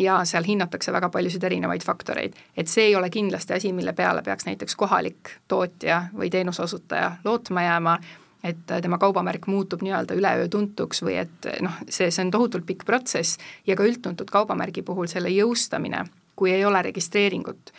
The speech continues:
on väga-väga keeruline. Et siis igal korral tuleb justkui hakata tõendama uuesti, et sul on üldtuntud kaubamärk, sa pead esitama massiliselt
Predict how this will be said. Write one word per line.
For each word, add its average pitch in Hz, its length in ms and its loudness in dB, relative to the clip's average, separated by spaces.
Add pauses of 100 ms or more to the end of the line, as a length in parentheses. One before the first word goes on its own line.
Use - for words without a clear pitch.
(240)
on 190 180 2
väga-väga 190 440 2
keeruline. 190 540 -2 (200)
Et 170 140 -6
siis 190 240 -2
igal 220 320 2
korral 208 400 0
tuleb 180 240 -2
justkui 185 320 -2
hakata 170 640 -2 (340)
tõendama 185 480 0
uuesti, 180 460 0 (280)
et 175 80 -6
sul 175 140 -2
on 185 160 2
üldtuntud 208 400 -4
kaubamärk, 220 520 2
sa 196 120 -2
pead 170 160 -2
esitama 190 340 -4
massiliselt - 640 -2